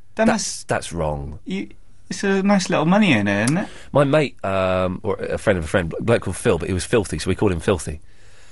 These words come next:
Speaker 2: Uh, he, he kinda lived in a caravan. His, his, his mum and dad, or his mum,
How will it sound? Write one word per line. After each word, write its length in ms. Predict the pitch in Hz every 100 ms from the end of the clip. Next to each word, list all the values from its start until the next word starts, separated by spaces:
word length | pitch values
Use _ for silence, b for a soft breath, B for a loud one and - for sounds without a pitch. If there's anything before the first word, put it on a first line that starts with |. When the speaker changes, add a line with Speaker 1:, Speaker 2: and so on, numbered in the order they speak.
| b b -
Speaker 2:
Uh, 180 | 95 -
he, 180 | 139 180
he 80 | 156
kinda 220 | 185 180 113
lived 200 | 92 85
in 60 |
a 60 | 82
caravan. 440 | - 82 78 82
His, 180 | 101 131
his, 160 | 147 131
his 240 | 180 160 135
mum 180 | 180 180
and 80 |
dad, 360 | 156 127 87 -
or 80 | 135
his 60 | 143
mum, 460 | 190 185 98 78